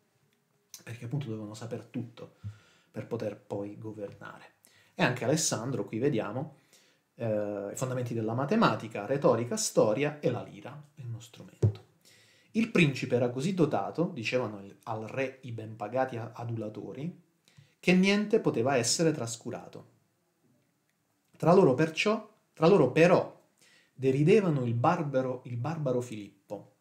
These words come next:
che adorava la loro cultura con atteggiamento da parvenu. A lui però questo non si poteva negare. Gli dei avevano fatto dono di un funesto talento da politico inti-, intrigante.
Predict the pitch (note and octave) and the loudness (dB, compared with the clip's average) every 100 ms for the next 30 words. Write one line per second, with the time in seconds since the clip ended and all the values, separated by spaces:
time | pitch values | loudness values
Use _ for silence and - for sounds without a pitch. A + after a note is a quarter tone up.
0 | _ _ _ - - _ _ C#3 B2 F3+ | _ _ _ -20 -20 _ _ 0 4 6
1 | F#3+ A#2+ A2 A#2+ D3 A#2+ A#2+ F3 F3+ A#3+ | 6 4 2 2 2 2 0 0 0 0
2 | F3 B2+ B2 B2 - D3 D3+ F3 G3+ C#3+ | 2 0 -4 -6 -6 -4 0 0 -2 -4
3 | B2 C3+ A#2+ A2 A#2 A2+ G#2 G2+ _ _ | -4 -6 -8 -10 -10 -10 -12 -18 _ _
4 | _ _ _ _ _ _ _ _ _ - | _ _ _ _ _ _ _ _ _ 0
5 | D#3+ A#3 E3+ A#2+ B2+ A#2 A2+ E3 - _ | 2 6 4 4 2 2 0 -6 -10 _
6 | _ - A3 - G3 D#3 D3+ D#3 E3+ F3+ | _ -2 0 0 2 2 2 0 2 4
7 | D#3 B2+ G#2 F2 F2+ G2 - _ _ _ | 2 2 -2 -4 -6 -10 -14 _ _ _
8 | _ _ - C3+ C#3 A2 A#2 A#2+ A#2 B2 | _ _ -8 -2 2 2 2 2 2 -2
9 | B2+ F#3+ - D3 F3+ E3+ B2+ B2 B2 - | -4 -6 -2 2 4 2 2 -4 -8 -4
10 | D3+ F#3+ - - E3 D3 B2 D3 D3+ D3+ | -2 -2 -4 -6 -6 -4 -4 -2 -2 -4
11 | C#3+ B2+ A2+ A#2 C#3 D3 - B2+ B2 B2 | -6 -8 -8 -6 -8 -8 -12 -12 -10 -12
12 | A#2+ - D3 C#3+ C3+ A#2+ F2 F#2+ G2+ G#2 | -12 -2 0 0 -4 -10 -12 -16 -20 -20